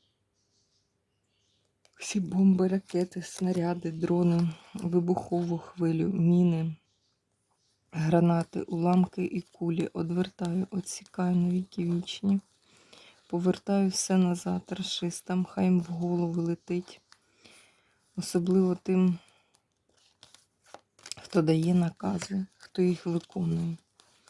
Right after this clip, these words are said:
Більше лиха зробити не зможе. Повертається все їм назад.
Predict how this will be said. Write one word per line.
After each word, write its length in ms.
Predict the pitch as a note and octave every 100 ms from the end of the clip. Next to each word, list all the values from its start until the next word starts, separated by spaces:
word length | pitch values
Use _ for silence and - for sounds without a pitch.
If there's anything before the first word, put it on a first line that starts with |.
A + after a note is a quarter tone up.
| _ _ - _ -
Більше 340 | F#3 F#3 - F3+
лиха 340 | F#3 F#3 F3+
зробити 540 | F3+ F3+ E3+ F3+ -
не 180 | F3+ F3+
зможе. 640 | - F#3 E3+ E3+ - F3+ - _ _ - -
Повертається 800 | F#3 F3+ F#3 F#3+ F#3 F3+ - F#3
все 220 | - G3
їм 180 | F#3 F3+
назад. 520 | F3+ F3 G3 F3+